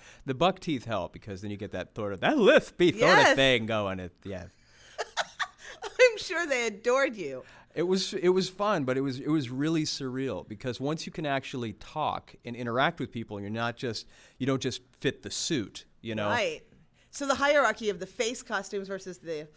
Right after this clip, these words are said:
Speaker 2: suited, what? suited,
Speaker 1: Yeah.
Speaker 2: the pageant.
Speaker 1: Yeah, well, the, yeah, the pageant helpers. Um, the,
Speaker 2: <laughs>
Speaker 1: there's, there's certainly royalty at Disney, and it, it's, it's gotten even. I, I've talked to people that are still there, some lifers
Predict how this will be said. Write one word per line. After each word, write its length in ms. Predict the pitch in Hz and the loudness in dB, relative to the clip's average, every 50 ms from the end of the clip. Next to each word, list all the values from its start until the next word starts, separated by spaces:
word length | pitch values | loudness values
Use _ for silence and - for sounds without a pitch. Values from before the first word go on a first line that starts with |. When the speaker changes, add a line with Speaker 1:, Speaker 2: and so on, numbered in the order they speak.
| _ _ | _ _
Speaker 2:
suited, 640 | - - - - - 294 294 277 277 196 170 156 156 - _ _ _ _ _ _ _ _ _ _ | -18 -14 -10 -4 -4 -4 -2 -2 -2 -4 -4 -6 -10 -18 _ _ _ _ _ _ _ _ _ _
what? 200 | - 220 254 240 - - _ _ _ - | 0 0 0 0 0 -4 _ _ _ 0
suited, 160 | 214 196 185 | 4 6 8
Speaker 1:
Yeah. 300 | 180 165 139 120 104 101 104 - 196 | 8 8 8 6 4 2 -4 -8 -8
Speaker 2:
the 100 | 208 240 | -8 -6
pageant. 680 | - - 262 233 240 185 214 175 165 147 - - - - - | -4 -2 0 0 0 -2 -4 -8 -10 -12 -16 -20 -18 -12 -6
Speaker 1:
Yeah, 200 | 247 311 320 302 | -4 -2 -2 0
well, 140 | 247 226 | 0 0
the, 200 | 220 214 196 175 170 175 175 | 0 0 0 -2 -4 -8 -12
yeah, 260 | 170 151 165 147 120 | -6 -2 0 0 0
the 80 | 113 107 | 0 -2
pageant 360 | - - 123 117 104 - 87 | -4 -4 -4 -4 -4 -4 -10
helpers. 360 | 82 92 - - 90 - - - | -12 -12 -12 -12 -14 -16 -8 -2
Um, 280 | 127 135 135 135 131 131 127 | 2 4 6 6 6 4 2
the, 240 | 131 143 139 131 - - - - - | 0 0 0 0 -2 -6 -12 -18 -18
Speaker 2:
<laughs> 220 | - - - - - | -18 -20 -10 -4 0
Speaker 1:
there's, 240 | 165 170 165 165 | 0 0 0 0
there's 160 | - 175 180 - | -2 -4 -2 -2
certainly 360 | - 262 247 175 139 127 117 | -4 -6 -4 -4 -4 -4 -4
royalty 640 | 90 95 101 98 107 123 127 123 - 117 92 87 95 - - | -6 -4 -4 -2 -2 -2 -4 -8 -10 -10 -10 -12 -12 -16 -18
at 80 | 101 104 | -14 -10
Disney, 440 | 110 104 95 95 98 92 90 90 95 - - - - - | -8 -8 -8 -6 -8 -8 -8 -8 -12 -16 -20 -12 -8 -6
and 120 | 123 120 | -4 -2
it, 120 | 120 123 - | -4 -4 -4
it's, 180 | 156 135 - - - | -6 -6 -6 -6 -6
it's 220 | 151 160 147 - | -6 -6 -6 -6
gotten 260 | - 254 247 - 135 | -6 -6 -6 -6 -4
even. 460 | 151 156 139 135 123 110 104 107 107 - _ _ _ | -6 -4 -4 -4 -6 -6 -6 -8 -12 -18 _ _ _
I, 120 | - 135 135 - _ _ _ - - - | -6 -6 -6 -8 _ _ _ -20 -14 -8
I've 160 | 143 156 143 | -6 -6 -4
talked 220 | - 165 170 175 - | -2 0 -2 -2 -2
to 60 | 175 | -4
people 220 | 143 156 143 - 131 | -6 -6 -4 -4 -4
that 80 | 120 113 | -4 -4
are 40 | |
still 280 | 104 - - 151 131 120 | -6 -6 -4 -4 -4 -4
there, 260 | 110 117 117 101 85 82 | -2 -4 -4 -4 -6 -8
some 200 | - - 120 104 | -10 -8 -8 -6
lifers 720 | 104 104 104 117 120 - - 87 76 73 - - - - | -4 -4 -4 -4 -6 -8 -10 -12 -12 -12 -14 -16 -18 -18